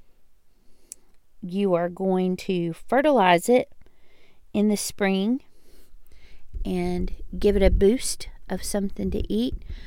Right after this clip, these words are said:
But when you first plant it, you're going to plant it in the rows, and you're gonna add about four layers of mulch on top of it,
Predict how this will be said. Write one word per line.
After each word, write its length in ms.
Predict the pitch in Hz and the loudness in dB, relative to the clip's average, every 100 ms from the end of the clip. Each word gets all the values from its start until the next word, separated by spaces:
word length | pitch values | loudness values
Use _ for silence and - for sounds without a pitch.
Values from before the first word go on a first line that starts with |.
| - - | -16 -2
But 220 | 185 - | 0 0
when 160 | 190 185 | 0 -2
you 80 | |
first 340 | 185 285 339 - | 0 2 2 0
plant 300 | - 233 220 | 2 4 4
it, 120 | - | 2
you're 180 | - 220 | -2 -2
going 300 | 208 202 196 | 0 0 2
to 240 | 185 170 175 _ - - - - | 4 2 0 _ -20 -18 -16 -14
plant 280 | - 262 294 | -2 2 4
it 140 | 302 - | 4 2
in 160 | 247 | 2
the 120 | 254 | 4
rows, 640 | 240 196 190 185 185 - - - - - - - - - | 4 6 6 6 4 -4 -12 -16 -18 -18 -18 -16 -16 -4
and 120 | 196 | 0
you're 100 | 190 | 0
gonna 220 | 196 175 - | 2 2 2
add 180 | 185 180 | 2 4
about 280 | 185 165 - | 4 2 0
four 320 | - 240 247 | 4 6 8
layers 400 | 220 214 214 202 | 8 8 6 2
of 120 | 185 | 2
mulch 320 | 196 185 - | 2 2 2
on 140 | 202 185 | 2 2
top 300 | - 180 - | 0 0 0
of 120 | 185 | 0
it, 140 | 185 | 0